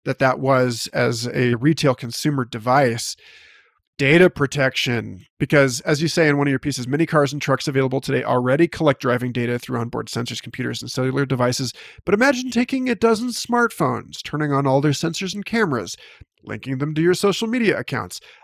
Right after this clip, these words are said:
and affixing them to the inside and outside of your vehicle. I don't think most people in the driverless car conversation, I mean,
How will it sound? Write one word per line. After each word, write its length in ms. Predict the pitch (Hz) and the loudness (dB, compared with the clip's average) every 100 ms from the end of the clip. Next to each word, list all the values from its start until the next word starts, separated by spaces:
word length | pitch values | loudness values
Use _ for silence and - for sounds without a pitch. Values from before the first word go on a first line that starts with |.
| - | -4
and 140 | 143 | 0
affixing 500 | 160 - 285 277 254 | 0 0 0 0 2
them 180 | 247 240 | 0 0
to 80 | 214 | -2
the 180 | 185 208 | -4 -2
inside 400 | 233 220 226 214 | -2 4 4 6
and 80 | 190 | 6
outside 380 | 175 175 170 | 4 4 4
of 100 | 165 | 4
your 120 | 147 147 | 2 2
vehicle. 440 | 147 143 120 101 - - - | 4 2 2 -6 -8 -20 -2
I 80 | - | 2
don't 220 | 254 294 | 2 2
think 320 | 320 294 - - _ | 0 -2 -6 -20 _
most 340 | 196 220 220 | 4 4 4
people 400 | - 220 - 208 | -2 -2 2 4
in 220 | 208 180 175 | 4 0 0
the 120 | 175 | -2
driverless 520 | 139 165 160 180 165 | 2 2 4 2 2
car 180 | 170 151 | 2 4
conversation, 640 | 165 160 147 156 143 160 - | 2 0 2 0 0 -4 0
I 40 | |
mean, 220 | 165 160 | 2 2